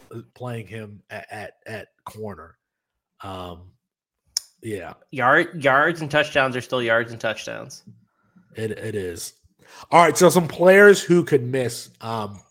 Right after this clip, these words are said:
Speaker 1: uh, Bryce Young. We haven't seen, we haven't seen Alabama in this position in a long time,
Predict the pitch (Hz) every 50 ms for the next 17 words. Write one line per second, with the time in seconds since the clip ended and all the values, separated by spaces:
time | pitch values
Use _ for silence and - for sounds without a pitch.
0 | _ _ _ - _ _ _ _ _ _ _ _ _ _ _ _ _ - 101 -
1 | - - - - - - - - 147 151 135 170 214 269 254 - - 165 196 208
2 | 131 - - _ _ _ _ _ _ _ _ _ _ - - - _ _ _ _
3 | _ _ _ - 107 151 220 240 220 226 220 226 220 214 160 - - - - 147
4 | 151 160 175 196 208 226 233 208 - _ _ _ _ _ _ _ _ _ _ _
5 | _ _ _ _ 120 165 196 208 220 220 208 190 151 - - 165 170 180 180 180
6 | 185 185 185 190 190 180 _ _ _ _ _ _ _ _ _ _ _ _ _ _
7 | _ _ _ _ _ _ 139 156 160 151 135 139 139 151 160 165 160 156 151 139
8 | - - 135 131 156 151 - 180 156 139 123 120 120 123 135 139 143 131 - 139
9 | 127 131 143 160 190 202